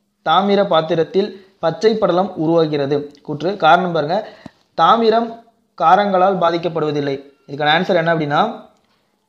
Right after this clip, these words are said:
இது வந்து சரி. கூற்று, அஹ், கூற்று சரி, காரணமும் சரி. ஆனால் காரணம் கூற்றை சரியாக விவரிக்கவில்லை. கூற்றை சரியாக விளக்கவில்லை. இதான் சரியான விடை.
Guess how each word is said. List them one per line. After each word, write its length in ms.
இது 220
வந்து 220
சரி. 580
கூற்று, 320
அஹ், 300
கூற்று 260
சரி, 180
காரணமும் 460
சரி. 320
ஆனால் 480
காரணம் 760
கூற்றை 540
சரியாக 600
விவரிக்கவில்லை. 840
கூற்றை 640
சரியாக 720
விளக்கவில்லை. 960
இதான் 260
சரியான 300
விடை. 320